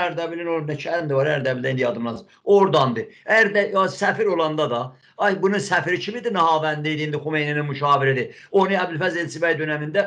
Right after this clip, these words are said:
Əbülfəz bəy özü mənə danışdı. Dedi, "Əjdər, adamı bizimkilər hamamda, çox bağışlayın, lütfaca bir başqa a-, a-, əhvalatda tutdular." Bəs gətirdilər, qasetində.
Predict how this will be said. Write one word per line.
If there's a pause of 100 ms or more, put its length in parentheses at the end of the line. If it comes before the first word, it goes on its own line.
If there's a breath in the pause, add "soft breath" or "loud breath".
Əbülfəz
bəy
özü
mənə
danışdı. (260 soft breath)
Dedi,
"Əjdər,
adamı
bizimkilər (180 soft breath)
hamamda,
çox
bağışlayın, (140 loud breath)
lütfaca
bir
başqa (280 loud breath)
a-,
a-, (140)
əhvalatda
tutdular." (340)
Bəs
gətirdilər,
qasetində.